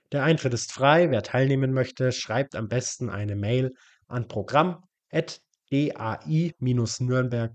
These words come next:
punkt D E. Auch hier wieder Nürnberg mit U E. Und jetzt schlagen wir wieder die Brücke zurück zur Stadt und zum Leben in der Stadt.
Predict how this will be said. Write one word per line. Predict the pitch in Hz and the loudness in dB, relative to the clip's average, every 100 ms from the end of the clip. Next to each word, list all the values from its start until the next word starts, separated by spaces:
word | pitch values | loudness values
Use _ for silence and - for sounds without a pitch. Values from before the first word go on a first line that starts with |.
| _ | _
punkt | 120 107 - | -4 -2 -4
D | 123 165 | 0 2
E. | 165 - _ _ _ - | 0 -6 _ _ _ -6
Auch | 113 - | -6 2
hier | 143 131 | 2 4
wieder | 131 127 113 110 | 4 2 0 -2
Nürnberg | 110 104 104 104 - _ | -2 0 -2 -4 -10 _
mit | 113 131 | -6 -4
U | 120 | -4
E. | 92 76 _ _ _ _ _ _ | -4 -8 _ _ _ _ _ _
Und | 175 180 | 0 8
jetzt | 170 170 | 8 8
schlagen | - 151 156 | 4 6 8
wir | 151 | 6
wieder | 143 135 | 6 6
die | 123 | 4
Brücke | - 143 160 156 | 2 2 4 2
zurück | - 113 - | 0 -4 -4
zur | 113 | -4
Stadt | - 202 - - _ - | 0 0 0 -10 _ -2
und | 160 | 0
zum | 147 135 | 2 4
Leben | 120 113 | 4 2
in | 98 | 0
der | 85 | -2
Stadt. | - 87 - | -4 -6 -10